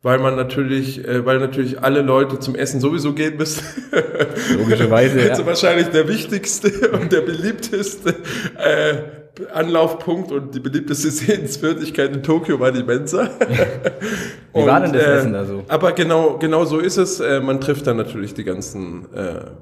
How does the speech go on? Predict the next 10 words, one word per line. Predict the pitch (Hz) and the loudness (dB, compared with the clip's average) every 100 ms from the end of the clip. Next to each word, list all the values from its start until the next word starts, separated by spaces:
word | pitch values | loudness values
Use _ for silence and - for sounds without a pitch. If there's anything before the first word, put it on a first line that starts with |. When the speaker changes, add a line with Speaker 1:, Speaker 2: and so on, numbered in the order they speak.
| - - - | -20 -10 -2
Speaker 1:
auch | 123 - | 0 0
populären | 131 123 113 107 107 | 0 2 2 0 -2
Sportler. | - 101 95 95 - - _ - - | -8 -10 -10 -12 -14 -20 _ -20 -4
Äh, | 120 | 0
das | 127 135 | 0 0
Essen, | - - 196 180 | -2 0 2 2
das | 139 | 0
Essen | 120 127 131 | 0 0 0
war | 104 | 0
hervor-, | 101 110 104 - - - | 0 -4 -8 -10 -20 -20